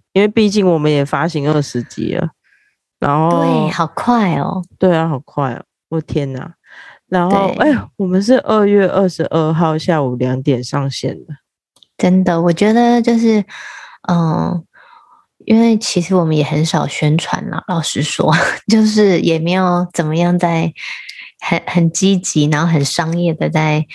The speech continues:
Speaker 2: 经营我们的 podcast，所以从一开始就是蛮多都是认识的朋友来帮忙听，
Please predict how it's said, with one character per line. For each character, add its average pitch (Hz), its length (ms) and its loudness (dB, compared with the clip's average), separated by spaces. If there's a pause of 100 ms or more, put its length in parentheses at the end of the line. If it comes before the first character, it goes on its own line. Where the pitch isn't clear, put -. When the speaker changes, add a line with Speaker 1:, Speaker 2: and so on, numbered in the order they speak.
(460)
Speaker 2:
经 180 240 -2
营 156 220 0
我 151 100 2
们 151 240 0
的 156 420 -2 (360)
podcast， - 720 -4 (400)
所 233 200 0
以 247 140 4
从 185 240 0
一 208 60 2
开 190 340 2
始 135 480 -2
就 160 160 0
是 160 180 2
蛮 151 460 2
多 190 140 2
都 196 220 4
是 165 340 2
认 160 200 2
识 165 160 -2
的 165 80 0
朋 143 300 -2
友 - 300 -2 (320)
来 151 120 -2
帮 165 180 -2
忙 147 260 -2
听， 143 400 0